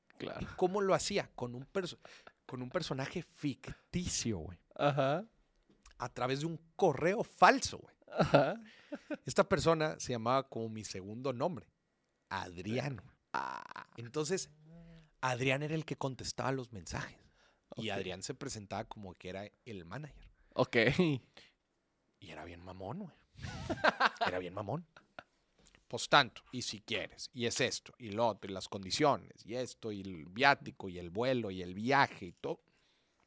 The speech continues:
Speaker 2: Pero era mamón.
Speaker 1: Ajá.
Speaker 2: Y luego llegaba Maurice y era una persona muy amena.
Speaker 1: Ajá,
Speaker 2: Y
Speaker 1: que
Speaker 2: era muy
Speaker 1: no.
Speaker 2: buena onda.
Speaker 1: Ah,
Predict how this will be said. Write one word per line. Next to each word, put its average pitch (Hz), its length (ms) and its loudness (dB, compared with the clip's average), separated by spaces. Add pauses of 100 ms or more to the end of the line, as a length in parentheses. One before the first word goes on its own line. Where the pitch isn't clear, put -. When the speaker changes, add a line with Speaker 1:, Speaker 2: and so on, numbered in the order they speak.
Speaker 2:
Pero 87 180 -6
era 139 100 -4
mamón. 131 340 2 (460)
Speaker 1:
Ajá. 117 340 0 (640)
Speaker 2:
Y 170 80 6
luego 160 180 6
llegaba 165 320 6
Maurice 147 500 -2
y 110 520 -8
era 113 160 -4
una 131 200 -6
persona 120 240 -4
muy 135 120 2
amena. 202 260 2 (480)
Speaker 1:
Ajá, 147 320 10
Speaker 2:
Y 147 40 0
Speaker 1:
que 113 60 0
Speaker 2:
era 113 120 4
muy 120 180 0
Speaker 1:
no. - 80 4
Speaker 2:
buena 147 220 6
onda. 262 360 4 (120)
Speaker 1:
Ah, 180 280 12